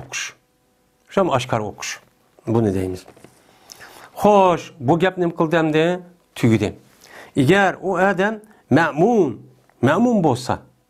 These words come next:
ma'mum degan nima? İmamınki qarşısı nima? Ma'mum. Yəni, imam iqtido qilgan odam nima deydi uni arabchada? Ma'mum. Yəni, iqtido qilingan odam.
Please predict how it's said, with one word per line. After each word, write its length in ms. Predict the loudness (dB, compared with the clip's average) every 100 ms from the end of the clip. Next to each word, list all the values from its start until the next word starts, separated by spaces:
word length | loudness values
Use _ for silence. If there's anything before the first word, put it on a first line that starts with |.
| _ _
ma'mum 300 | -2 0 0
degan 220 | 2 2 2
nima? 240 | 2 2 -2 -8 _ _ _ _ _ _ _ _ _ -20 -20 _ _
İmamınki 840 | 4 4 4 4 2 2 0 -2
qarşısı 640 | -2 -2 -2 -2 -10 -2 2
nima? 420 | 4 4 2 -2 -8 _
Ma'mum. 280 | -2 -2 -4 -14 _ _ -4
Yəni, 140 | -2
imam 280 | 2 2 2 -2
iqtido 240 | -4 -4 -2
qilgan 220 | -2 -2
odam 180 | -2 0
nima 140 | 0
deydi 200 | 0 0
uni 100 | 0
arabchada? 520 | -2 -2 -2 -2 -4 -8 -20 _
Ma'mum. 540 | 0 0 0 -2 -2 -6 -20 -20 -20 -6
Yəni, 220 | -2 -2 -4 -14 _
iqtido 420 | -8 -8 -2 0 0 -2
qilingan 420 | -4 -2 0 0
odam. 340 | 0 -2 -4